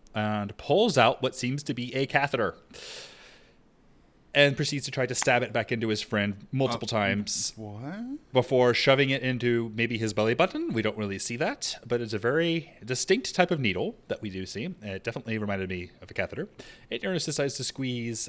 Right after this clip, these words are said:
Speaker 1: the, uh, the water bag a few times, and his friend's pulse res-, uh, comes back. And so Ernest leaves.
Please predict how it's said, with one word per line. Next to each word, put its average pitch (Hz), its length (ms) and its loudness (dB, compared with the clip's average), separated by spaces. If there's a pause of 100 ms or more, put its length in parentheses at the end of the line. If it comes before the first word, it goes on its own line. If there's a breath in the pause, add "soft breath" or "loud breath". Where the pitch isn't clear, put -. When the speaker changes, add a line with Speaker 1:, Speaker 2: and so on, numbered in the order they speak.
(140)
Speaker 1:
the, 113 500 -6
uh, 95 440 -4 (100)
the 107 80 -4
water 185 180 -2
bag 92 180 0
a - 60 -12
few 95 100 -8
times, 156 480 -4
and 123 320 0
his 127 160 0
friend's 139 220 0
pulse - 380 0
res-, 98 120 -4 (140)
uh, 98 160 0
comes 95 160 -6
back. - 220 -10 (260)
And 143 240 -4
so 127 120 -4
Ernest 101 340 -8
leaves. - 300 -6